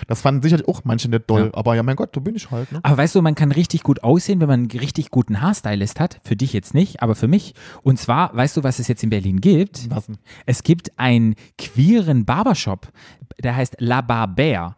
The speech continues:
Speaker 1: Mhm.
Speaker 2: Und das fand ich ganz super von, ähm,
Speaker 1: Also wie Bär, wie Bärchen.
Speaker 2: Nee, mit B E R. La Barbère, wie Bar
Speaker 1: Lass mich
Speaker 2: und
Speaker 1: da mal
Speaker 2: Bär.
Speaker 1: gucken.
Speaker 2: Mhm.
Speaker 1: Wo steht das?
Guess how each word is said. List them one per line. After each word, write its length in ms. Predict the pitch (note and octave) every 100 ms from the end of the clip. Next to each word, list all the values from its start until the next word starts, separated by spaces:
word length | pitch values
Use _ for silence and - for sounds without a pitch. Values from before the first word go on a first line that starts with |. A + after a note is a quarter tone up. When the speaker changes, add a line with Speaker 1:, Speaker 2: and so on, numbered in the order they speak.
| D#3 B2+
Speaker 1:
Mhm. 100 | A#2+
Speaker 2:
Und 140 | C3
das 80 | B2
fand 180 | D3 D3+
ich 80 | -
ganz 220 | B2 A2+
super 380 | D3 A3+ A3 -
von, 420 | - C#3 C3+ C#3 -
ähm, 240 | A#2+ A#2+
Speaker 1:
Also 220 | B2 D3+
wie 80 | D3
Bär, 320 | C3 C#3 C#3
wie 80 | A#2+
Bärchen. 420 | B2+ C#3 C#3 A2 A2+ _ _ _ _ -
Speaker 2:
Nee, 300 | A2+ A2+ A#2+ A#2
mit 240 | B2 A2
B 240 | C3 A#2
E 40 | G2+
R. 200 | F2+ F2 _ _
La 320 | - G2 A#2+ -
Barbère, 960 | G2+ G2 B2+ F3+ G#3+ - G#2 G2 F2 F#2+
wie 260 | G#2 G2+
Bar 320 | G2 E2+ F#2 D3
Speaker 1:
Lass 140 | G3
mich 80 | C3+
Speaker 2:
und 60 | C3+
Speaker 1:
da 40 |
mal 120 | B2
Speaker 2:
Bär. 100 | F#2+
Speaker 1:
gucken. 260 | F2 A2+ A2+
Speaker 2:
Mhm. 260 | A2+ G#2 F2+
Speaker 1:
Wo 60 | F2+
steht 160 | C3
das? 100 | -